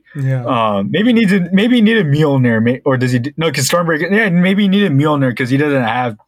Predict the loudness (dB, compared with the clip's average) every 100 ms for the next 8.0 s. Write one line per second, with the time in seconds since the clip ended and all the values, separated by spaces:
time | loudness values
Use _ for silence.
0 | -14 -6 -4 -2 -2 -2 -4 -4 -4 -6
1 | -8 -12 _ _ _ _ _ _ -4 -2
2 | -2 -6 -12 _ _ _ -8 -4 -2 -2
3 | -2 -2 -2 0 0 0 0 -2 -2 -4
4 | -2 -2 -2 -2 -4 -4 -2 0 0 0
5 | -2 -2 -4 -2 -2 -4 0 2 2 2
6 | 0 0 0 0 0 -4 -6 -14 -6 -4
7 | 0 0 0 -2 -2 -2 -2 -2 -4